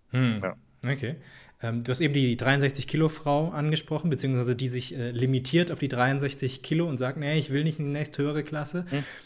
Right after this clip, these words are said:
Speaker 1: Ähm, ja, ist natürlich immer die Frage, wie sehr limitiert man denn dann sein eigenes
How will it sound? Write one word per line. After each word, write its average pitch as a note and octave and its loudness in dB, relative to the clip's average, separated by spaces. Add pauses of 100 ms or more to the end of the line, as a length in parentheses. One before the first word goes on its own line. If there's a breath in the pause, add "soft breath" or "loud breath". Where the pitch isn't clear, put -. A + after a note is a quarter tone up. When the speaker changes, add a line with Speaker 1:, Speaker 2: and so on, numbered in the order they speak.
(180 loud breath)
Speaker 1:
Ähm, B2 0
ja, C#3 0
ist - 0
natürlich E3 2
immer F3 4
die F3 0
Frage, D#3 0
wie G3 2
sehr C#3+ 2 (920 soft breath)
limitiert D#3+ 4
man B2 0
denn A#2 0
dann A#2+ 2
sein A#2 0
eigenes A#2 -4